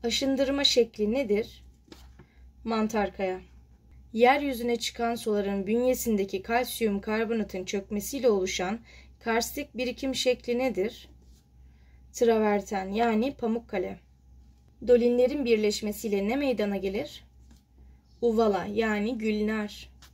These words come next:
Dalga biriktirme şekilleri nelerdir? Kumsallar,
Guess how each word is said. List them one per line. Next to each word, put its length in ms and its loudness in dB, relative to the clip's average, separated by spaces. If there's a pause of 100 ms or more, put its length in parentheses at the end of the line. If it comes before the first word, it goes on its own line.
(440)
Dalga 360 4
biriktirme 540 -4
şekilleri 640 0
nelerdir? 720 0 (1200)
Kumsallar, 760 0